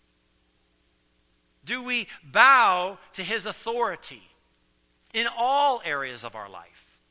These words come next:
Do we truly make him King of Kings to rule everything in our world? Or are there other kings and idols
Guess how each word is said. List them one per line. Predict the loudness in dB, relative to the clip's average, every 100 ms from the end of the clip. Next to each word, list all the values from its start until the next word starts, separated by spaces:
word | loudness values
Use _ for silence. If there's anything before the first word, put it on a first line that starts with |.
| _ _ _ _ _ _ _ _ _ _
Do | -8 -6
we | -6 -8 -10 -14
truly | -6 -4 -4 -4 -4
make | -4 -4 -4
him | -6 -6 -8 -20 _ _ -12
King | -6 -4 -4 -10 -20 _ _ _ _
of | -8 -6
Kings | -6 -6 -6 -14 -20 -20 -20 -20 _ _ _ _ -12
to | -10
rule | -8 -8 -8 -8 -10 -16 _ _ _ _ _ _ -8
everything | -8 -10 -16 -20 -20 _ _ _
in | -16
our | -16
world? | -14 -18 -18 _ _ _ _ _ _ _ _ _ _ _ _ _ _ _ _ _ _ -14
Or | -8 -6 -4
are | -4 -4
there | -6 -6
other | -8 -8 -14
kings | -16 -16 -16 -18 -20 -20
and | -20 -10
idols | -8 -8 -14 -20 -20 -20